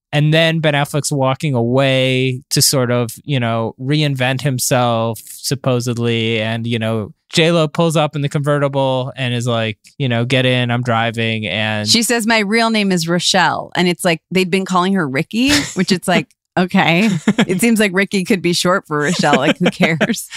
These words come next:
Speaker 1: <laughs> And then they get in the car and drive away. And that is the film Gigli.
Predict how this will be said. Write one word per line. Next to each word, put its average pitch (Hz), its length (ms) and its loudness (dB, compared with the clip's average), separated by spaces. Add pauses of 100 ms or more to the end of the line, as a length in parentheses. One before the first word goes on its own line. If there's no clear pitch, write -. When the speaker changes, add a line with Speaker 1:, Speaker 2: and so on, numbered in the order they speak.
Speaker 1:
<laughs> 247 180 -6
And 160 160 2
then 165 160 2
they 160 140 2
get 151 220 0
in 156 120 -2
the 147 80 -4
car 123 540 -2 (360)
and 127 140 -2
drive 127 240 0
away. 110 560 -4 (140)
And 113 480 -6
that 123 360 0
is 120 560 -2 (240)
the 127 80 -4
film 135 380 2
Gigli. 127 420 0